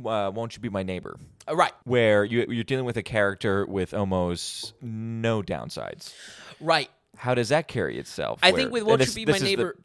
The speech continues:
Speaker 1: the, the Mister Rogers, um,
Speaker 2: Yes.
Speaker 1: Mister Rogers documentary.
Speaker 2: A-, and a documentary I love to death.
Speaker 1: You d-, yeah,
Speaker 2: Um,
Speaker 1: you do love it to death.
Speaker 2: I think where that, where that speckledness comes in that film is that it, it relates to Mister Rogers', uh, personal,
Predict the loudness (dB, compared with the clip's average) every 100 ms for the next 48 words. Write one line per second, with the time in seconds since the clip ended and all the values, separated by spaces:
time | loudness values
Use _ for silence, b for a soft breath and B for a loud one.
0 | -6 -2 0 0 0 0 4 4 2 -4
1 | -6 -6 -4 -2 -4 -4 -4 -4 -6 -10
2 | -8 -8 -4 0 0 -2 -6 -8 -8 -8
3 | -8 -10 -2 0 2 0 2 0 0 -4
4 | -4 -2 -2 -2 -4 -6 -10 -8 -8 -8
5 | -10 -10 -2 4 4 4 0 2 0 -2
6 | -8 -6 -6 -8 B B B -4 -2 -2
7 | -2 -6 -2 0 2 2 2 -2 -10 -6
8 | -2 0 2 2 0 0 -2 -2 -6 -6
9 | -6 -8 -8 -8 -8 -10 -8 -6 -6 -8
10 | -8 -6 -8 -8 -6 -6 -8 -10 -10 -12
11 | _ B B B -6 -6 -6 -4 -6 -6
12 | -8 -8 -8 -10 -12 -14 -12 -8 -6 -8
13 | -8 -6 -6 -6 -10 -10 -14 -14 -14 -10
14 | -12 -12 -10 -4 -2 -2 -6 -6 -6 -8